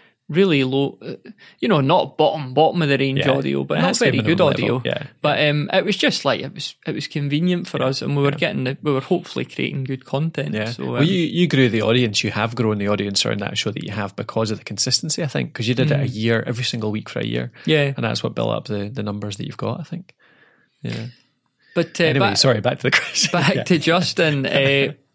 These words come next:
Speaker 1: my initial thoughts when I read this was, you know, I'd, I'd consider getting a digital recorder
Speaker 2: Yeah,
Speaker 1: because
Speaker 2: yeah.
Speaker 1: you're essentially, but I, I, I know he doesn't want to get a mixer, and that's totally
Speaker 2: Yeah,
Speaker 1: fine. You know,
Speaker 2: yeah.
Speaker 1: there's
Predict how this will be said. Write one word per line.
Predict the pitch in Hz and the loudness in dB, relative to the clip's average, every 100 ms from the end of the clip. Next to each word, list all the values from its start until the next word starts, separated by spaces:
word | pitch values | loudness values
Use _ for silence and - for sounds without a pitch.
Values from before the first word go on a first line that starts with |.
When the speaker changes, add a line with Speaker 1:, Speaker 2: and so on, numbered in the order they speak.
| _ | _
Speaker 1:
my | 165 202 | 0 2
initial | 226 208 214 190 | 4 2 2 2
thoughts | 160 123 - | 2 2 0
when | 131 | 0
I | 127 | 4
read | 147 180 | 2 2
this | 175 151 - | 0 0 -2
was, | 135 127 - | -2 0 -4
you | - - - - - 165 | -6 -12 -14 -16 -6 0
know, | 160 | 2
I'd, | 170 180 | 2 0
I'd | - 170 190 | -2 -2 -2
consider | - 190 - 139 135 | 0 0 2 0 0
getting | 131 - 135 | -2 -4 -2
a | |
digital | 135 135 - - | -2 -2 -2 -6
recorder | 135 - 143 165 143 120 | -8 0 2 4 2 0
Speaker 2:
Yeah, | 110 80 80 | -4 -8 -8
Speaker 1:
because | 135 147 131 | -2 0 0
Speaker 2:
yeah. | 147 | 0
Speaker 1:
you're | 170 | 0
essentially, | - 208 196 147 135 | 2 0 0 0 -4
but | 131 - 147 - - | -2 -4 -4 -6 -8
I, | - | -6
I, | 147 151 139 | -4 -2 0
I | |
know | 160 165 | 4 6
he | 156 | 6
doesn't | 139 135 135 | 4 2 2
want | 135 131 | 0 0
to | 139 | -2
get | - | -4
a | |
mixer, | 131 123 - - 135 | -2 -4 -4 -6 -4
and | 139 | -2
that's | 143 - | -2 -4
totally | - - 110 | -6 -4 -4
Speaker 2:
Yeah, | 135 | -4
Speaker 1:
fine. | - 131 143 | -2 -2 0
You | 139 | 2
know, | 139 | 2
Speaker 2:
yeah. | |
Speaker 1:
there's | 139 139 | 2 0